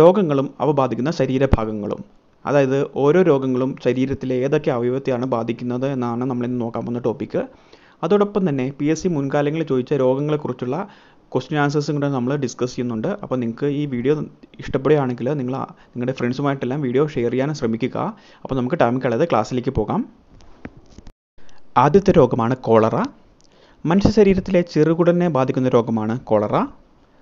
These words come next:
ഇത് മലിനജലത്തിലൂടെയാണ് പകരുന്നത്. മനുഷ്യ ശരീരത്തിലെ ചെറുകുടലിനെ ബാധിക്കുന്ന രോഗമാണ് കോളറ. മലിനജലത്തിലൂടെയാണ് പകരുന്നത്. വിബ്രിയോ കോളറ എന്ന ബാക്ടീരിയയാണ് കോളറ രോഗത്തിന് കാരണം. വിബ്രിയോ കോളറ എന്ന ബാക്ടീരിയയാണ്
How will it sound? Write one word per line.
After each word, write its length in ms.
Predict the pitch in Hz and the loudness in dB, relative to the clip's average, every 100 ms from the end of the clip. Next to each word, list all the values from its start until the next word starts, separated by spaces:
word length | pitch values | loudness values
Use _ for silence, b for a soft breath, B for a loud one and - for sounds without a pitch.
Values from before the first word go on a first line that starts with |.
| b b b b - | b b b b 0
ഇത് 140 | 139 151 202 151 | 4 4 2 0
മലിനജലത്തിലൂടെയാണ് 960 | 165 185 208 190 180 180 170 123 113 170 | 2 4 2 2 0 2 2 2 0 0
പകരുന്നത്. 480 | 156 143 120 120 - - _ - b b - | 0 0 -2 -8 -12 -20 _ -20 b b -6
മനുഷ്യ 200 | 131 147 143 | -4 -2 0
ശരീരത്തിലെ 340 | 139 139 156 160 | 0 2 0 2
ചെറുകുടലിനെ 440 | 127 131 135 143 139 | 2 2 2 4 4
ബാധിക്കുന്ന 300 | 135 139 139 | 4 2 4
രോഗമാണ് 380 | 135 131 131 127 127 | 4 4 0 0 0
കോളറ. 220 | 123 123 165 - b b b 139 | 0 0 0 -4 b b b -2
മലിനജലത്തിലൂടെയാണ് 1040 | 139 156 180 - 143 143 147 127 120 113 233 - | 0 2 0 0 0 2 2 0 0 -2 -2 2
പകരുന്നത്. 460 | 220 175 127 98 - - - _ b b b 160 | 2 2 0 -4 -10 -16 -20 _ b b b -2
വിബ്രിയോ 340 | 160 220 254 233 | 4 8 8 8
കോളറ 240 | 208 202 185 | 8 6 4
എന്ന 140 | 180 151 | 4 4
ബാക്ടീരിയയാണ് 580 | 143 147 190 147 123 220 285 - 139 | 4 2 2 2 2 -2 -6 0 4
കോളറ 280 | 143 160 156 | 6 6 4
രോഗത്തിന് 340 | 123 117 127 170 | 2 2 -2 -2
കാരണം. 280 | 143 113 - - - 117 | -4 -4 -10 -18 -12 -6
വിബ്രിയോ 340 | 135 139 151 160 | -2 2 4 6
കോളറ 200 | 156 151 151 | 6 4 2
എന്ന 100 | 147 139 | 2 2
ബാക്ടീരിയയാണ് 600 | 135 - 147 143 135 | 0 0 0 0 0